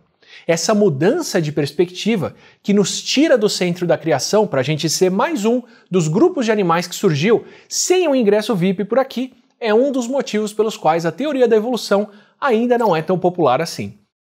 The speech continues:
Pergunte pras pessoas se elas acreditam que os elefantes surgiram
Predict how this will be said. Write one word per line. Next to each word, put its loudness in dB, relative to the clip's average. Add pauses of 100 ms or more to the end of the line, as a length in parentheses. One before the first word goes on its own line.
(120)
Pergunte -2
pras -4
pessoas -2
se -4
elas 2
acreditam -2
que -4
os 2
elefantes 0
surgiram 0